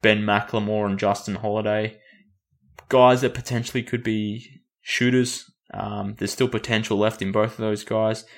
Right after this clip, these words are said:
Cheaper options that I think the Bulls could explore. So that, that would be interesting prospects, as well as s-, maybe someone like Ian Clark as well on the Warriors. He could, uh, he, he could be nice to Jimmy Butler. He can spot up, play a bit of point guard, play a bit of shooting guard. He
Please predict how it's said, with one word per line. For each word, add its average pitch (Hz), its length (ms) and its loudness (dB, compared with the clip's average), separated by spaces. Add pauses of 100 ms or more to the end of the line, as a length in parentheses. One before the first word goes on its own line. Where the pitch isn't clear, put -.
(260)
Cheaper 127 300 2
options 110 400 -2
that 110 120 -4
I 104 40 -2
think 113 220 -10
the - 60 -6
Bulls 107 260 -6
could 113 160 -4
explore. 110 480 -6
So - 200 -8
that, 110 220 -4
that 110 120 0
would 107 120 -4
be 101 120 -8
interesting 101 400 -10
prospects, - 720 -8 (420)
as 117 140 -8
well 104 200 2
as 101 140 -4
s-, - 220 -14
maybe 98 240 0
someone 95 320 -4
like 92 300 -2
Ian 95 260 -6
Clark 95 340 -2
as - 180 -14
well 95 180 -6
on 92 100 -6
the 92 60 -6
Warriors. 98 520 -6
He 98 140 -8
could, - 260 -6
uh, 95 260 -2 (680)
he, 110 180 -2
he 120 180 -6
could 117 120 -4
be 110 100 0
nice 107 240 -2
to 98 60 -6
Jimmy 101 260 -4
Butler. 98 380 -2
He 104 60 -8
can 101 140 -10
spot 101 300 0
up, 95 180 2
play 98 200 2
a 98 40 0
bit 95 120 -2
of 92 80 -4
point 95 260 -4
guard, 95 240 -2
play 98 180 -4
a 92 40 -8
bit 98 120 -6
of 95 80 -6
shooting 95 340 -6
guard. 98 340 -6 (320)
He - 120 -20